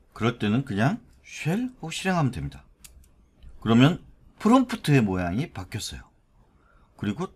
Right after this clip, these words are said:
달러하고 바뀌었습니다. 그러면 엘에스 명령 같은 게 실행되나요? 네, 됩니다. 그럼 피에스 명령 실행했더니 어떻게 됐냐 봤더니 아까하고는 다르게 배시가 피-, 에-, 에스에이치를 실행,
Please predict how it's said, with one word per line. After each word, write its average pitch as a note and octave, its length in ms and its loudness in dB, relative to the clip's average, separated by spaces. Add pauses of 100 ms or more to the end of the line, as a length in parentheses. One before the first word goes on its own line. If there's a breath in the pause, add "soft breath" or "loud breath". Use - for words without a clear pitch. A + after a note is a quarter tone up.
(100)
달러하고 E3+ 440 -4
바뀌었습니다. F2+ 440 -14 (440 loud breath)
그러면 E3+ 440 2
엘에스 C3+ 300 0
명령 D#3+ 260 0
같은 C3+ 220 -2
게 - 0 -
실행되나요? B2+ 720 -2 (380 soft breath)
네, B2 140 -4
됩니다. F#2 440 -6 (340 soft breath)
그럼 A#2+ 180 -6
피에스 A3+ 340 -4
명령 D3+ 260 2
실행했더니 B2+ 500 -2
어떻게 - 300 -8
됐냐 F2+ 260 -10
봤더니 C#3 540 -4 (240 loud breath)
아까하고는 D#3+ 440 2
다르게 G#2+ 440 -2 (640 soft breath)
배시가 C#3 760 2 (1000)
피-, - 180 -14 (220)
에-, E3 140 -8 (360)
에스에이치를 E3 560 0
실행, C3 460 0